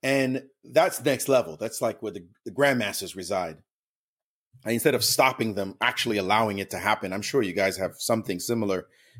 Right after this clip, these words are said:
uh, in your craft. But we need to train that way as chess players to get our minds in that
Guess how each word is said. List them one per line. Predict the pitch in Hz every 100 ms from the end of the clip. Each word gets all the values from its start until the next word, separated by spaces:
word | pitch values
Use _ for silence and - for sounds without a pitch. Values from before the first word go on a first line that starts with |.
| 117
uh, | 98
in | 92 110
your | 120 127
craft. | - 101 90 - _ _ _ _
But | - 156 156 _ _ _ _ _ - _ _ _ _ _
we | 151 170 262
need | 262 226 190
to |
train | 160 - 170 190 202
that | 143 127
way | 123 120 123
as | 117 -
chess | 175 208
players | 151 120 107
to |
get | 117 139
our | 127
minds | 120 143 175 123 110
in | 107 120 117
that | 127 123